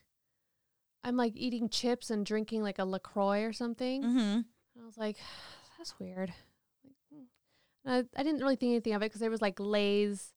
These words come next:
Speaker 2: Just a plain
Speaker 1: plain
Speaker 2: potato chips,
Speaker 1: and,
Speaker 2: yeah.
Speaker 1: like, the LaCroix
Speaker 2: Could you
Speaker 1: was
Speaker 2: taste
Speaker 1: l-
Speaker 2: the salt or feel the salt?
Speaker 1: No.
Speaker 2: Whoa. <laughs>
Speaker 1: And I was like, "Maybe I just didn't get, like, a salty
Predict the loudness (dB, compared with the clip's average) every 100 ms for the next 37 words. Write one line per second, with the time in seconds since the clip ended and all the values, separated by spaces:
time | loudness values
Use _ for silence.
0 | -6 -4 -2 -6 -2 0 2 2 2 4
1 | 6 8 8 6 2 -2 _ -6 -4 -4
2 | -8 -2 2 4 6 6 4 -8 -18 -4
3 | 4 6 6 4 2 2 6 8 8 6
4 | 4 2 2 4 4 0 2 2 2 -2
5 | -8 -12 -20 _ -4 -4 -4 _ _ _
6 | -10 -4 0 0 0 0 -2 -6 _ _
7 | -4 2 4 6 6 6 0 2 4 4
8 | 2 0 0 0 0 0 2 2 2 0
9 | -8 -4 -4